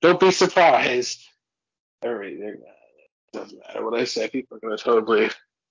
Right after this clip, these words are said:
act surprised because the HeroClix economy is very cyclical, and you can,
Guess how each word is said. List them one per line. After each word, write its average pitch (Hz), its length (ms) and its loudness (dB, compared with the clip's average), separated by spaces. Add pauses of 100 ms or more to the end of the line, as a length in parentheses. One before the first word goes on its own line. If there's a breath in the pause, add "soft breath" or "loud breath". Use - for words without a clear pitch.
act 113 200 0
surprised 107 560 0
because 110 420 -4 (440 soft breath)
the 120 60 0
HeroClix 127 500 2
economy 113 440 0
is 107 140 -6
very 113 300 2
cyclical, 117 580 -4
and 120 120 -8
you 110 120 -10
can, 117 260 -12